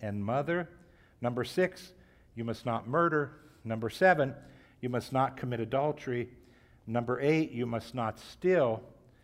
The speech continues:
Number nine, "You must not bear false witness against your neighbor." And number ten, "You must not covet your neighbor's house,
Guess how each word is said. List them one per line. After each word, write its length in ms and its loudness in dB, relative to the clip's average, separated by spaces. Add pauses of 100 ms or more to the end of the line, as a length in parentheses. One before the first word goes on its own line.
(280)
Number 240 0
nine, 320 2
"You 80 -2
must 240 -2
not 180 -2
bear 140 0
false 400 -2
witness 380 -4
against 360 -8
your 120 -6
neighbor." 520 -4 (520)
And 100 -6
number 240 0
ten, 460 -2 (520)
"You 120 -4
must 240 -4
not 260 -2
covet 420 -2
your 100 -6
neighbor's 480 -4
house, 520 -6